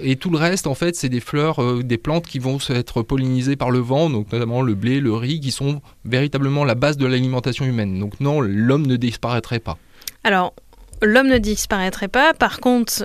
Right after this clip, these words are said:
Speaker 2: euh, ça met quand même un petit peu en danger, euh, ben, l'espèce humaine, mais également tout le reste de la biodiversité.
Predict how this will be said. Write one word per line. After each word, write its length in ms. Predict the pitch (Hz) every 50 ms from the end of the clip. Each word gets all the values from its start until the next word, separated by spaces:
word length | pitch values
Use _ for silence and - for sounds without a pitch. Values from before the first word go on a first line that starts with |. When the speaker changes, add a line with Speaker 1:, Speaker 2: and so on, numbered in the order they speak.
| - -
Speaker 2:
euh, 540 | 190 180 175 175 170 165 165 165 165 170 170
ça 180 | - - 208
met 160 | 180 185 196
quand 140 | 202 - 202
même 160 | 196 202 208
un 100 | 202 202
petit 160 | 208 - - 220
peu 140 | - 233
en 100 | 226 220
danger, 540 | 214 202 196 190 190 185 196 202 208 208 208
euh, 280 | 196 175 165 160 160 156
ben, 340 | 160 165 160 151 151 156 156
l'espèce 500 | 156 165 170 - - - 190 180 - -
humaine, 260 | 196 214 269 285 262
mais 120 | 208 180 175
également 340 | 175 185 180 185 196 196
tout 140 | 196 - -
le 80 | 208 196
reste 200 | 196 208 196 180
de 100 | 185 185
la 120 | 175 170
biodiversité. 840 | 170 175 185 175 180 180 175 175 175 - - - 190 - 254 302 349